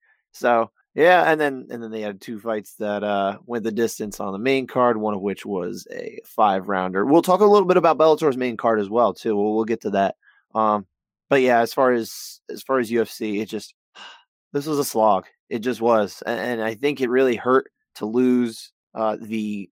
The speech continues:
Jeremy Stephens and Drakkar Klose fight that we were supposed to get because Jeremy Stephens was a jerk and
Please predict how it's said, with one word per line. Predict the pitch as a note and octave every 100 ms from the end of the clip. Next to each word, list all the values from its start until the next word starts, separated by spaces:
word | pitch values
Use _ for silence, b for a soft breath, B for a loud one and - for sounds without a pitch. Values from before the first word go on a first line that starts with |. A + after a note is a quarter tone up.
| _ -
Jeremy | C3+ B2 A2+
Stephens | - B2 A#2+ G#2+
and | F#2+
Drakkar | G#2+ - A2 G2+
Klose | - A#2 B2 - -
fight | - B2+ B2+ B2
that | C3
we | C3
were |
supposed | A#2+ C3 B2 -
to |
get | A#2 A#2+ A2+
because | G#2 G#2 G2 -
Jeremy | - A2 G2+
Stephens | - A2+ G#2+ G2+ - _
was | F#2+ F#2+ - -
a |
jerk | - - - F#2+
and | E2